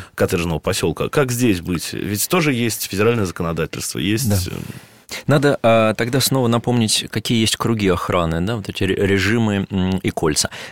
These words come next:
Speaker 2: А, есть сам памятник, его тело. Есть
Speaker 1: Да,
Speaker 2: те-,
Speaker 1: его
Speaker 2: те-,
Speaker 1: на него ни-, никто не
Speaker 2: да,
Speaker 1: покушается.
Speaker 2: есть территория памятника, о которой я тоже уже сказал. В сущности, территория памятника — это сам памятник, потому что вот на примере университета мы видели, что университет — это не только тело здания,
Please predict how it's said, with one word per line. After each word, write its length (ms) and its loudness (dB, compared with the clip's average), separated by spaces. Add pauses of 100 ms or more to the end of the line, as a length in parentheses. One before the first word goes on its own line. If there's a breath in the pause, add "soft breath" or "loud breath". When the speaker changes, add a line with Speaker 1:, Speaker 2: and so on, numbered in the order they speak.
Speaker 2:
А, 320 2
есть 280 2
сам 200 2
памятник, 400 0
его 200 2
тело. 380 -2 (180)
Есть 300 2
Speaker 1:
Да, 60 4
Speaker 2:
те-, 120 2 (120)
Speaker 1:
его 160 4
Speaker 2:
те-, 80 6
Speaker 1:
на 80 4
него 180 4
ни-, 200 2
никто 280 2
не 80 2
Speaker 2:
да, 60 -2
Speaker 1:
покушается. 500 0
Speaker 2:
есть 180 4
территория 460 4
памятника, 540 0
о 20 2
которой 880 2
я 240 2
тоже 300 -2
уже 180 0
сказал. 460 0
В 60 -10
сущности, 360 -2
территория 400 0
памятника — 460 -2
это 100 -2
сам 240 0
памятник, 480 -6
потому 160 -10
что 120 -6
вот 60 -8
на 60 0
примере 380 2
университета 500 2
мы 120 2
видели, 260 -2
что 180 -6
университет — 420 0
это 160 -4
не 120 -2
только 260 -2
тело 300 2
здания, 420 2